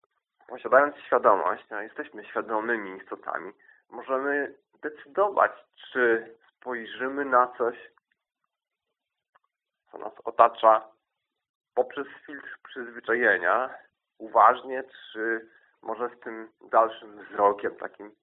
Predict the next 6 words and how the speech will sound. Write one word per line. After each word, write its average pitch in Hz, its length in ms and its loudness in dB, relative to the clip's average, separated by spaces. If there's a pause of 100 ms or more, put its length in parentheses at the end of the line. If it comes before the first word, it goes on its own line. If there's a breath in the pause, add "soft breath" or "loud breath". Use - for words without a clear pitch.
(440)
nieobecnym. 110 680 -8 (1600)
Bo 101 300 -2
bardzo 107 320 -2
dobrze 101 260 -4
się 107 80 -18
spodziewamy, 104 560 -8